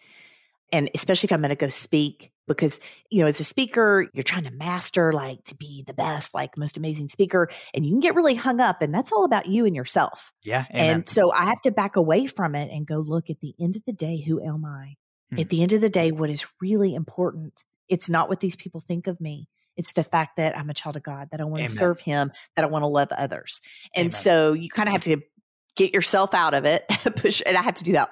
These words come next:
Speaker 1: all the time 'cause myself
Speaker 2: Oh, yeah.
Speaker 1: just wants
Speaker 2: It's
Speaker 1: to
Speaker 2: a
Speaker 1: get in the way,
Speaker 2: con-,
Speaker 1: uh,
Speaker 2: it's
Speaker 1: all
Speaker 2: a
Speaker 1: the time.
Speaker 2: constant struggle. It's a constant struggle.
Speaker 1: Mm-hmm.
Speaker 2: I don't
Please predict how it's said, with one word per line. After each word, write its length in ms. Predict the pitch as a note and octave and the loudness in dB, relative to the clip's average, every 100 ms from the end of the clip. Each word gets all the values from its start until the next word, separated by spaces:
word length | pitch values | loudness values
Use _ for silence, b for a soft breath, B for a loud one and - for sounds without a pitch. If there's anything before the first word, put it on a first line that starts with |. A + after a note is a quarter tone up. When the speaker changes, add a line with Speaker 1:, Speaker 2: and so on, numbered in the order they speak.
| - | 0
Speaker 1:
all 180 | D3+ C#3+ | 2 2
the 100 | C3+ | -2
time 240 | - D3 | -8 -10
'cause 160 | C#3+ C#3 | -12 -8
myself 380 | A2+ G#3+ C3+ A#2 | -4 0 0 0
Speaker 2:
Oh, 20 | |
yeah. 120 | A#2 | -2
Speaker 1:
just 180 | A2 - | -2 -4
wants 140 | D3+ F#3 | -2 0
Speaker 2:
It's 100 | - | 0
Speaker 1:
to 40 | |
Speaker 2:
a 40 | |
Speaker 1:
get 60 | B2+ | 0
in 40 | |
the 60 | - | 0
way, 200 | C#4+ D4+ | 0 2
Speaker 2:
con-, 120 | - | 2
Speaker 1:
uh, 60 | D#3 - | 0 2
Speaker 2:
it's 0 | |
Speaker 1:
all 140 | E4 D#4 | 2 2
Speaker 2:
a 20 | |
Speaker 1:
the 80 | - | 0
time. 140 | A#4 | 0
Speaker 2:
constant 320 | A4+ - F#3+ - | -2 0 -2 0
struggle. 340 | - A2 - | -2 -2 -4
It's 100 | E3 E3 | -4 -2
a 40 | |
constant 360 | G3 G3 - D3 | 2 2 2 -2
struggle. 200 | D#3+ D3 | -2 2
Speaker 1:
Mm-hmm. 60 | C#3 | 2
Speaker 2:
I 20 | |
don't 100 | F3 | 2